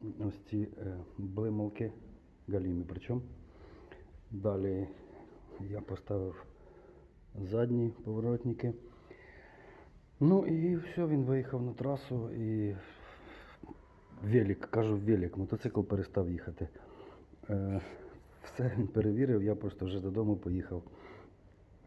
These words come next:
Все вроді працює, всі запобіжники, вся електроніка, все заряджено. Е, тут заряджав,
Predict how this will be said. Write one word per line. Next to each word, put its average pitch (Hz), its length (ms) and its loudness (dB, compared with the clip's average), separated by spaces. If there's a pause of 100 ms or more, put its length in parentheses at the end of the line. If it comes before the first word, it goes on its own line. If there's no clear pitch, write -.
(400)
Все - 180 2
вроді 104 280 2
працює, 104 520 2 (120)
всі 110 200 -2
запобіжники, 107 840 2
вся 101 200 0
електроніка, 104 720 2
все 104 240 0
заряджено. 107 680 4 (640)
Е, 95 220 0
тут 92 260 0
заряджав, 92 540 -2